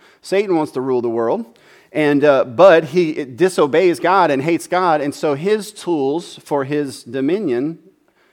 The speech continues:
is not obedience to the law of God, but disobedience to the law of God, which is why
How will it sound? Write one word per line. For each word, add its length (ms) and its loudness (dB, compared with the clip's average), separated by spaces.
is 140 -10
not 180 2
obedience 460 0
to 80 -10
the 100 -4
law 140 2
of 100 -4
God, 320 0
but 460 0
disobedience 680 0
to 60 -10
the 100 -4
law 180 0
of 100 -10
God, 300 -8
which 180 -4
is 140 -4
why 420 2